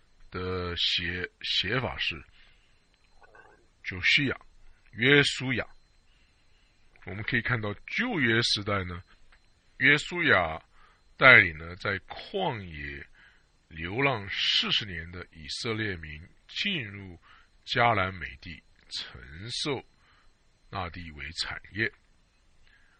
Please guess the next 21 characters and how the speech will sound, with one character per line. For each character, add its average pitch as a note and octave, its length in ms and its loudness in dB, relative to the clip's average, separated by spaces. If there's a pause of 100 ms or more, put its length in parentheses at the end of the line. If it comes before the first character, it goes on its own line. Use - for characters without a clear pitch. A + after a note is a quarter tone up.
(160)
而 A#2 500 0 (600)
新 D#3 300 -4
约 D3 180 2
里 F2+ 160 -4
面 F2+ 280 -10 (260)
这 A2 160 -4
里 F#2 140 -10
所 C#2+ 240 -12
记 - 180 -16
载 F2+ 200 -12
的 C#2+ 240 -16 (1200)
约 F#2+ 180 -6
书 G2 220 -10
亚， D#2 140 -10 (800)
就 - 60 -14
是 - 140 -14
耶 A#2 160 -4
稣 D3+ 220 -8
基 D3+ 140 -4
督 D#3+ 160 -10
呢， D3+ 160 -6